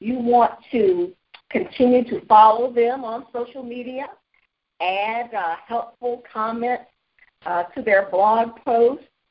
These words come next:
uh, because you may wanna have them on your program again. And if you've continued, uh, that relationship, uh, they may be, uh, more likely to say yes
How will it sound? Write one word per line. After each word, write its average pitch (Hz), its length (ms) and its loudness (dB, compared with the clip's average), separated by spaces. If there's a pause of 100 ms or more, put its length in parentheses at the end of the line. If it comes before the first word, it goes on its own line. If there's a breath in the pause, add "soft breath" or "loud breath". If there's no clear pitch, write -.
(520)
uh, 214 240 2
because 262 640 2 (580 soft breath)
you 330 120 -6
may 311 180 0
wanna 294 260 0
have 240 200 -2
them 262 140 -4
on 277 120 -2
your 294 100 -2
program 330 440 2
again. 349 420 -10 (1000)
And 208 200 -6
if 214 120 -8
you've 220 280 -8
continued, 285 760 -4 (280 loud breath)
uh, 147 240 6
that 175 260 -4
relationship, 165 960 -4 (320 loud breath)
uh, 151 180 4
they 190 200 -6
may 208 220 -4
be, 202 420 -12 (320)
uh, 160 220 0
more 196 580 2
likely 208 760 -8 (360)
to 190 180 -20
say 214 140 -4
yes 208 400 -2